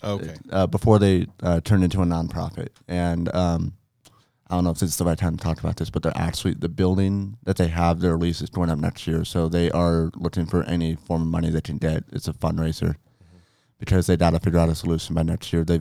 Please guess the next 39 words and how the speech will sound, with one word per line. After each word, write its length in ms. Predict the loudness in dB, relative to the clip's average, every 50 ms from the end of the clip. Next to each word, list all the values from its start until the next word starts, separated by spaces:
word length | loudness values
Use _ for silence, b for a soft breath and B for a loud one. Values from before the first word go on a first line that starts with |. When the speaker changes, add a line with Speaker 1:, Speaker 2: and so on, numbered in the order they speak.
| -2 _ _
Speaker 2:
uh, 260 | -4 -2 0 0 0
they 140 | 0 -2 -2
started 360 | -2 0 0 0 0 0 -2
this 160 | -4 -8 -8 -8
fundraiser 440 | -6 -6 -4 -4 -6 -6 -6 -8
two 140 | -8 -4 -2
years 220 | 0 0 0 0 0
ago 180 | 0 0 0
and 100 | 0 0
they 60 | -2
barely 380 | -4 -2 -2 -2 0 0 0 -2
broke 260 | -2 -2 -2 -2 -2 -2
an 60 | -2
even. 380 | -2 -2 -2 -2 -2 -4 -4 -8 -14 _ -4
And, 500 | -2 -2 0 0 -2 -2 -4 -6 -10 -16 _ _ _ b b b b b b b b b b b _
you 60 | 0
know, 80 | 0 2
I've 80 | 2 2
been 100 | 0 0
to 100 | 0 -4
a 60 | -4
town 280 | -2 -2 -2 0 -2 -2
hall 200 | 0 0 2 2
already 280 | 2 2 0 0 0 0
where 120 | 0 0 -2
they've 120 | -2 -4
been 100 | -4 -4
talking 340 | -4 -2 -4 -2 -2 -2 -2
about 220 | -2 -2 -2 -2
it. 60 | -2 -4
And 80 | -4
it's 80 | -8 -8
just 180 | -10 -10 -8 -4
so 140 | -2 -2 -2
weird 320 | 0 0 0 0 0 -2
to 60 | -2
be 100 | -6 -6
hearing 280 | -6 -4 -4 -2 -2 -2
that. 220 | -2 -4 -4 -6